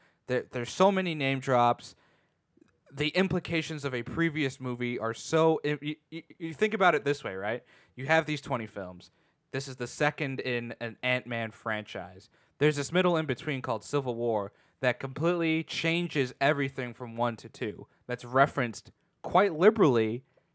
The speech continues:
in this movie, right? That's a big, like, that's a big step for Marvel to take a movie. In, that wasn't even done in Spider-Man Homecoming. You know what I mean? Like, Civil Wa-, if you watch Spider-Man Homecoming,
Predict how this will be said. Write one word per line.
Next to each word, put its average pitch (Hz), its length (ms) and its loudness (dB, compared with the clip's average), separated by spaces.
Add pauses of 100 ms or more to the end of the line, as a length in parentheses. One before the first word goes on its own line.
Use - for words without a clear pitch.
(180)
in 160 300 4
this 151 280 2
movie, 143 600 -4
right? 120 340 0 (420)
That's 202 200 4
a 381 240 6
big, 202 340 6
like, 175 180 -2
that's 247 200 2
a 220 80 4
big 170 320 4
step - 360 4
for 131 120 0
Marvel 131 600 2
to 127 240 -2
take 175 360 0
a 156 100 0
movie. 143 360 -2
In, 143 200 -4 (320)
that 294 220 4
wasn't 233 260 -4
even 202 240 0
done 170 220 4
in 147 100 -4
Spider-Man 139 600 6
Homecoming. - 680 -14
You 147 80 -4
know 170 80 4
what 175 120 4
I - 20 2
mean? 151 240 0
Like, 127 160 0
Civil 202 400 10
Wa-, 170 120 4
if 165 160 0
you 269 120 0
watch 247 220 6
Spider-Man 170 500 4
Homecoming, 160 580 -2